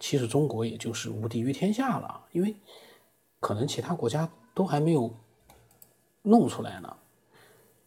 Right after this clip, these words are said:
这个是很厉害的，如果真的是这样。但是作为他来说，他是这方面的权威，他不会去随便乱说的，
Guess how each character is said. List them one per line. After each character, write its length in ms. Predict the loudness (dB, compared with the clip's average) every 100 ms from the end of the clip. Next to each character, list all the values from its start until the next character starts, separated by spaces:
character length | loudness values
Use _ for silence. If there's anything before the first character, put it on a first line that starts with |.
| _
这 140 | 2 2
个 80 | 2
是 600 | 2 2 4 2 0 -2
很 180 | -2 2
厉 160 | 2
害 120 | 2
的， 200 | -2 -10 -8
如 80 | -4
果 80 |
真 120 | -2 -4
的 100 | -4
是 120 | -6
这 60 |
样。 100 | -8 -2
但 140 | 0
是 160 | 0 -4 -8 2
作 120 | 4
为 100 | 4
他 140 | 4
来 140 | 2 0
说， 160 | -4
他 160 | -4 -6
是 160 | -6 -4
这 120 | 0
方 140 | 2
面 120 | 2 0
的 60 |
权 200 | -2 -6 -10
威， 120 | -10
他 140 | -8
不 100 | -6
会 160 | -2 -2
去 240 | -4 -10 -12 -20 -16 -16 -10
随 180 | -2 2
便 160 | 4 8
乱 180 | 8 6
说 200 | 2 0
的， 160 | -4